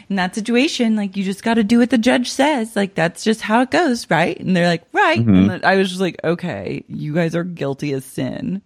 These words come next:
Speaker 1: of what I don't
Speaker 2: Yeah.
Speaker 1: know, but I smell a rat."
Speaker 2: Never forget Teresa at the f-,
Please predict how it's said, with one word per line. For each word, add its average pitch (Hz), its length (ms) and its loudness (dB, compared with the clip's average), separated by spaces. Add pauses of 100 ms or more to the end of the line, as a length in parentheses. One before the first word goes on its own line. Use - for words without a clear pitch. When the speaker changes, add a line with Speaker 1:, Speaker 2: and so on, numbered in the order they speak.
(120)
Speaker 1:
of 143 160 -8
what 147 220 -4
I 175 100 0
don't 110 80 4
Speaker 2:
Yeah. 92 220 4
Speaker 1:
know, 135 360 -2
but 175 160 -2
I 143 100 0
smell 123 420 -6
a 127 60 -6
rat." 123 380 -8 (1400)
Speaker 2:
Never 120 300 2
forget 123 420 2
Teresa 104 600 2
at - 60 -18 (400)
the 101 160 -2
f-, 98 160 -8